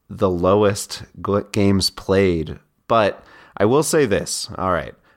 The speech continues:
I think that the lowest expected save percentage has to be for the Rangers, so I'm gonna guess that C is Georgiev. I'm gonna guess that the highest save percentage goes to Tristan Jarry, which makes D Tristan Jarry. That would make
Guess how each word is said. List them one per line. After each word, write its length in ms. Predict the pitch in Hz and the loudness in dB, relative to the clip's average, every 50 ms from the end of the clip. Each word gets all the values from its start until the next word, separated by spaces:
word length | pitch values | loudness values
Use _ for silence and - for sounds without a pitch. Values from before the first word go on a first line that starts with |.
| _ _ _ | _ _ _
I 140 | - 98 120 | 0 0 0
think 320 | 151 151 151 143 135 131 - | 0 0 0 -2 -2 0 0
that 340 | 135 127 120 92 - 90 | 0 0 0 0 -4 -4
the 100 | 82 107 | -4 -2
lowest 420 | 95 92 101 107 113 123 120 - - | 0 2 2 4 4 2 2 0 -4
expected 500 | 107 - - - 117 107 - 113 92 - | -6 -4 -2 0 0 0 0 -2 -4 -2
save 240 | - 101 98 95 95 | 0 0 0 2 0
percentage 440 | 104 98 - 101 98 95 95 - | -2 -2 0 0 0 0 0 -2
has 280 | - - 98 101 101 - | -4 -4 -4 -4 -4 -4
to 80 | - 95 | -4 -4
be 140 | 98 98 | -2 -2
for 140 | 92 - 104 | -2 -2 -2
the 120 | 87 87 73 | -2 0 0
Rangers, 640 | 78 82 92 95 92 87 98 95 90 92 - - - - - - | 0 0 0 0 0 0 0 2 2 0 0 -6 -10 -14 -18 -18
so 140 | - - 95 | -6 -2 0
I'm 80 | 92 101 | 0 2
gonna 160 | 110 104 104 | 2 0 2
guess 220 | 98 104 101 98 - | 2 2 2 2 0
that 180 | - - - | -4 -6 -4
C 500 | - - - - 107 104 104 104 104 98 | -4 -6 -6 -4 -2 -2 0 0 0 0
is 200 | - - 90 90 | -2 -2 -4 -6
Georgiev. 880 | - - 98 87 85 87 95 95 90 98 95 90 90 90 90 90 90 - - - - - _ - | -8 -8 -4 -2 0 0 0 0 0 0 0 0 2 0 0 -2 -4 -10 -16 -20 -20 -20 _ -4
I'm 140 | - 110 | 0 2
gonna 180 | 123 135 131 123 | 2 4 2 2
guess 220 | 110 117 110 - | 2 0 0 0
that 160 | - 113 98 - | -2 -2 -2 -2
the 100 | 95 87 | -4 -4
highest 580 | - - - 101 113 107 104 107 - - - | -2 0 0 0 2 2 0 -2 -4 -6 -8
save 420 | - - - 98 95 110 107 - - | -10 -4 -2 0 2 2 0 0 -2
percentage 580 | - 104 95 - 107 101 101 101 98 90 95 | -4 -4 -2 -2 -2 0 0 0 0 -2 -2
goes 240 | - 104 98 95 90 | 0 0 0 0 0
to 100 | - 98 | -4 -6
Tristan 520 | 87 - - 110 101 - - - 95 85 80 | -6 -2 -2 0 0 0 -2 -4 -4 -4 -4
Jarry, 520 | - 92 87 87 92 95 95 98 95 92 - - - - - | -2 0 2 4 4 4 2 2 0 -2 -4 -10 -20 -10 -6
which 220 | 95 95 - - | -4 -4 -2 -2
makes 260 | 101 92 90 85 - - | -2 -2 -2 -2 -6 -10
D 460 | 82 76 - 107 104 104 104 104 101 | -14 -8 -4 -2 0 0 2 0 0
Tristan 440 | - - 104 95 - - 95 85 80 | 0 0 0 0 0 -2 -4 -4 -4
Jarry. 540 | 80 95 107 110 113 110 110 107 104 104 - - - - - - - _ | -2 -2 0 2 2 4 2 2 0 -2 -4 -10 -20 -20 -20 -20 -20 _
That 140 | - 113 139 | -2 0 0
would 140 | 147 135 110 | 0 0 0
make 280 | 127 127 120 117 - | 2 2 2 0 -2